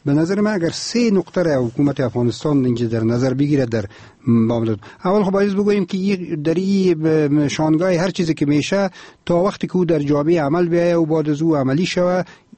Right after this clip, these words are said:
این زعامت در افغانستان شاید باقی نمانه. دو هزار و چهارده ما انتخابات داریم، یک زعامت نو میایه، زعامت نو هر کسی که باشه امید است که او خوبتر سر این مسائل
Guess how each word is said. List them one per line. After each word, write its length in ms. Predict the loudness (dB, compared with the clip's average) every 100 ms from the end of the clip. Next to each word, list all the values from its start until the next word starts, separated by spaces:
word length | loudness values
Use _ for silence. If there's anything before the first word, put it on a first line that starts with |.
| _
این 420 | 0 2 2 0
زعامت 500 | 0 0 0 0 0
در 140 | -2 -2
افغانستان 520 | 0 0 0 -2 -2
شاید 320 | -2 -2 -2
باقی 260 | -4 -2 0
نمانه. 440 | 2 0 0 -2
دو 160 | -2 0
هزار 240 | 0 -2
و 20 |
چهارده 360 | -2 -2 0 0
ما 120 | 0
انتخابات 560 | 0 -2 -2 0 -2 -2
داریم، 320 | 0 2 0
یک 80 | 0
زعامت 380 | 0 0 0
نو 300 | 0 0 2
میایه، 300 | 2 0 0
زعامت 400 | 0 0 0 0
نو 320 | 0 0 0 -4 -10 -20 -4
هر 140 | -2
کسی 200 | 0 0
که 60 | 0
باشه 280 | 0 0
امید 240 | 2 2 0
است 160 | -2
که 180 | -2 -2 -4 -18 _
او 180 | 0 0
خوبتر 420 | 0 -4 0 -2
سر 120 | 0
این 140 | 2 2
مسائل 360 | 0 0 0